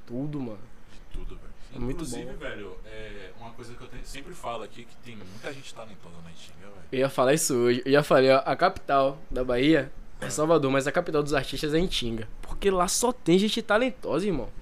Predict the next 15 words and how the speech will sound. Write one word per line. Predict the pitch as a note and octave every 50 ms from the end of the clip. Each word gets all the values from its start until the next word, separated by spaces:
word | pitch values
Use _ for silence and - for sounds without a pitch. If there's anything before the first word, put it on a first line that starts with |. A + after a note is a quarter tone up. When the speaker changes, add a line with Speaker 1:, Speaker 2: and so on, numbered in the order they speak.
| - - - - - - - -
Speaker 1:
O | G3 G3
Arte | G#3+ A3+ - -
na | A#3 G#3
Praça, | E3+ - - D3+ D#3+ E3 - E3+
né, | D#3+ E3+ G3 - -
que | - - D#3 D3+ D3 D3
a | - D#3+ C3+ C3 C3 B2+ A#2+ A2 G#2+ - - - - - - - - - - - - - -
Tucumã | D3+ D3 - D3+ D3 C#3+ C#3
fazia, | C#3 C#3+ B2+ B2+ A#2+ C3+ E3 F3+ E3 D3 D3+ D#3
Speaker 2:
Sim. | - - - A2+ A2+
Speaker 1:
junto | - B2+ C#3 D3+ D3+ - D#3 C#3
com, | - D3+ D3 C#3 C3+ B2+
com | - C#3
o | C#3
Matheus, | C3+ B2+ A#2 - - C3+ D#3 F3 F#3+ F#3+ - - -